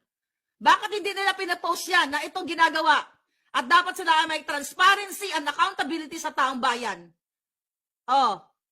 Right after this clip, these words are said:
ayan, nagbiga-biga dyan. Sige nga. Oh,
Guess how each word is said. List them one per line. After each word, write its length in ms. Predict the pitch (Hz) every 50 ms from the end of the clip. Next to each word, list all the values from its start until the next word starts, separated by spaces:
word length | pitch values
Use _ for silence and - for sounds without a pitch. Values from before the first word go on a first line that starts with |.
| _ _ -
ayan, 280 | 220 254 302 311 294 302
nagbiga-biga 720 | 285 269 226 254 247 220 - - 233 277 220 - 254 240
dyan. 360 | 240 - 285 262 214 170 151 143 _ _ _ _ _ _ _ _ _ _ _ _ _ _ _ _ _
Sige 280 | _ - 208 170 247 247 254
nga. 120 | 277 320 359 359 - - _ _ _ _ _ _ _ _ _ _ _ _ _ _ _ _ _ _ _ _ _ _ _ _
Oh, 320 | - 226 262 254 220 196